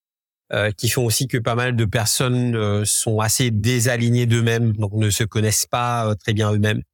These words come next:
Donc, on a parlé, euh, pas mal de ces sujets-là et en fait, euh, pour moi, personnellement, ça a été vraiment une révélation de, de découvrir cette personne. En plus, c'est un être humain vraiment, euh, formidable. Je recommande, euh,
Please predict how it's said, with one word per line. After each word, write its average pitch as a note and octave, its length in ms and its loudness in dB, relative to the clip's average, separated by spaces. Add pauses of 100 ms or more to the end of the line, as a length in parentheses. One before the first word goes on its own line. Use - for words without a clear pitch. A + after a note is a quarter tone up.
(640)
Donc, A2+ 120 -4
on C3+ 60 0
a A#2+ 80 0
parlé, C3 340 0
euh, A2+ 220 0
pas B2+ 140 -2
mal C3 120 0
de C3 80 -2
ces A#2 140 0
sujets-là A#2+ 600 0
et A2 160 0
en G#2+ 100 -2
fait, C3 280 -4
euh, G#2 140 -2 (1700)
pour B2+ 180 0
moi, C#3 160 0
personnellement, C3 680 0
ça B2+ 280 0
a A2+ 40 2
été A#2+ 560 0 (220)
vraiment A#2 340 0
une A#2+ 100 2
révélation A#2+ 800 0
de, G#2+ 120 -2
de G#2 100 -2
découvrir A2+ 480 0
cette - 180 -2
personne. A2+ 480 -2
En G2 200 0
plus, - 120 -8
c'est - 140 0
un G#2+ 80 2
être G#2+ 240 0
humain G#2 200 2
vraiment, G#2+ 460 2
euh, F#2+ 240 0
formidable. A#2 760 0
Je G2 60 0
recommande, A#2+ 580 0
euh, G#2 200 -2